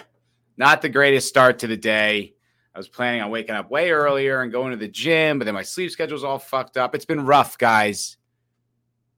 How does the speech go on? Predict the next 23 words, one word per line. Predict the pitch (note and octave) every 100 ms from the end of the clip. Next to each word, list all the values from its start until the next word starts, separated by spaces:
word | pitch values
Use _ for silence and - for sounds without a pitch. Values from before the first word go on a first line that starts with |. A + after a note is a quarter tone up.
| _ _
It's | -
been | - F2+
a | D#2+
rough, | C#2+ D2+ - - - _ _ _ _
rough | D#2+ D#2+ - -
morning, | D#2+ E2+ D#2+
but | F2+
that's | A#2 G#2 -
okay. | - - - _ _ _
That's | C3+ D3+ B2
okay. | F2 D2
These | G#2+ D3+
things | G3
happen. | F#3+ G3 C#3
This | G2 D#3
is | B3+ G3+
life. | F3+ A#3 A#3 -
Such | - E4+ F4
is | F4
life. | C#4+ C#4 C#4+ D4+ D4 - - _ _
Here | -
he | B2+ A2
is. | B2 B2 -